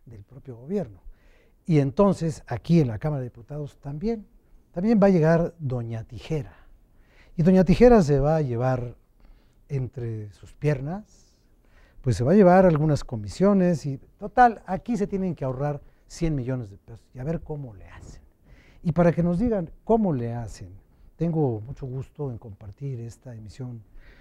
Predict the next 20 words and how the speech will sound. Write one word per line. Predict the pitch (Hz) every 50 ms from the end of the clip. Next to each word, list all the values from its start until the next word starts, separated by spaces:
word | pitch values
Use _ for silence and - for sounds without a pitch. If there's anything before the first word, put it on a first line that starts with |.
| _ _ _ _ _ _ _
con | - 147 143 143 151 170 - -
la | 131 131 123 120 117 113 107 104 - _
diputada | 139 135 147 - 156 147 147 139 143 170 165
Soleima | - - 135 117 117 120 127 123 123 123 117 113 110 104 104 110 110 113
Huidobro, | 117 117 113 113 123 123 117 107 113 135 165 165 - _ _ _ _ _ _ _ _ _ _ _
que | - 110
tiene | - 131 120 120 110
apellido | 107 101 - - 113 117 123 - 131 110
de | 101 110 95
poeta | - - 104 110 110 - 98 -
chileno, | _ - 90 85 95 104 113 113 104 110 139 165 - 233 - _ _ _ _ _ _ _ _
Vicente | - - - - 107 113 - - -
Huidobro, | 90 87 85 82 87 87 85 101 123 151 _ _ _ _ - - - - - - -
¿verdad? | - 95 101 123 151 160 - _
Y | - 175 147 151
con | 147 - 156 123 110
el | 101
señor | - 120 120 123
diputado | 131 110 - 107 - 123 120 123 123 117 104 92 - _ _ _ _ _ _ _ -
Carlos | - 123 120 123 120 113 - -